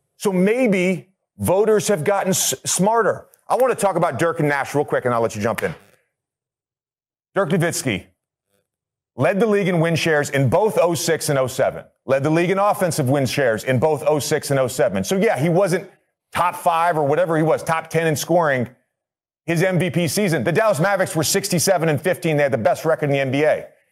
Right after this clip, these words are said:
In oh five, Steve Nash was the driver of the number one offense in the league, a team that jumped twenty wins and had the best record in the N B A.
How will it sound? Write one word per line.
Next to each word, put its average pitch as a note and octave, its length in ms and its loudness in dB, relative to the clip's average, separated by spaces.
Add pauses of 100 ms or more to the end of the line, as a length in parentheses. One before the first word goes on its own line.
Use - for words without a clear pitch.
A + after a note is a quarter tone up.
(140)
In D#3 140 0
oh F#3 120 2
five, G#3 640 -2 (300)
Steve F#3 380 -2
Nash G3 440 -2
was D3+ 240 0
the F3+ 120 0
driver E3 640 0
of D#3 160 0
the F#3 60 0
number F#3+ 260 0
one F#3 200 2
offense F#3 380 0
in D#3 60 -2
the F3+ 80 2
league, F3+ 260 2
a B2+ 60 2
team F3+ 280 0
that D#3+ 180 -2
jumped F#3+ 460 -2 (240)
twenty G3 320 0
wins G#3 540 0 (140)
and C3+ 100 -2
had D#3 160 0
the E3 60 2
best F3 320 0
record F3 280 2
in E3+ 80 2
the F3+ 120 2
N F3+ 120 2
B F#3 140 2
A. F#3 300 0